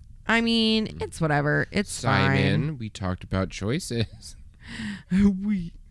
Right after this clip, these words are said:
Speaker 1: oh my goodness.
Speaker 2: You remember? You remember the conversation we had earlier about choices?
Speaker 1: Choices? Oh my goodness.
Speaker 2: As
Speaker 1: Well,
Speaker 2: they're pulling fucking boxes of Trix one after the other <laughs> off of the shelf of the grocery store.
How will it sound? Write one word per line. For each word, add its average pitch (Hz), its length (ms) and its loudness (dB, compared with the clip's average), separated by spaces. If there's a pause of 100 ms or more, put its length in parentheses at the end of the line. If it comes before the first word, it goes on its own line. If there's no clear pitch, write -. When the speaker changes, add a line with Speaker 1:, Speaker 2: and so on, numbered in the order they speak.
(420)
Speaker 1:
oh 156 320 2
my 151 300 2
goodness. 151 840 2 (680)
Speaker 2:
You 117 140 4
remember? 123 600 4
You 117 160 0
remember 110 280 4
the 117 100 -2
conversation 110 880 -2
we 156 120 -2
had 107 180 0
earlier 107 480 0
about 101 320 -4
choices? 104 600 -4
Speaker 1:
Choices? 302 880 -4 (400)
Oh 175 60 -2
my 160 160 -4
goodness. 156 480 -2
Speaker 2:
As - 60 -12
Speaker 1:
Well, 208 460 2
Speaker 2:
they're 104 140 4
pulling 92 760 0
fucking 90 580 -4 (120)
boxes 87 520 -4
of 82 160 -6
Trix - 600 -4
one 87 340 -4
after 90 260 -4
the 90 220 -4
other 98 440 -2
<laughs> - 40 -16
off - 400 -8
of 92 120 -8
the 90 100 -8
shelf 90 400 -8
of 104 120 -8
the 143 120 -4
grocery - 640 -8
store. - 720 -12